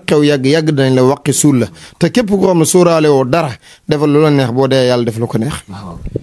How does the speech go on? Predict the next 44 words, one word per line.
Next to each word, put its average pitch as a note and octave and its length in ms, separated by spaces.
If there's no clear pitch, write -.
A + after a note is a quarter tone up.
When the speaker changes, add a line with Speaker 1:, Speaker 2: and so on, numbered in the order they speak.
Speaker 2:
Sëñ D#3+ 200
bi, G2+ 160
ci - 100
actualité D3 460
laa C3 160
bëgg A#2+ 220
ñu A#2 160
teg - 260
fa A#2+ 100
suñu A2+ 220
baaraam. F#2+ 380
Birame A#2 240
Souleye A#2 320
dafa A2 200
génn F#2+ 320
pour C3 140
premier D#3+ 360
sorteem C#3 460
gannaaw B2 340
ba A2+ 120
mu A#2 180
jëlee, A2 320
ba G2 300
mu A#2 80
nekkee A#2 300
ministre. G2+ 340
Mu A2+ 160
wax A#2 220
ci A#2 140
julli G#2+ 240
gi G2+ 80
baalu A2+ 260
Sénégalais G#2+ 460
yëpp - 180
ak - 220
waaye G#2+ 240
wax B2+ 220
loo A#2+ 180
xamante G#2+ 360
ni F#2 120
malentendu A2 600
daf F2 160
cee F2 120
am. D2+ 160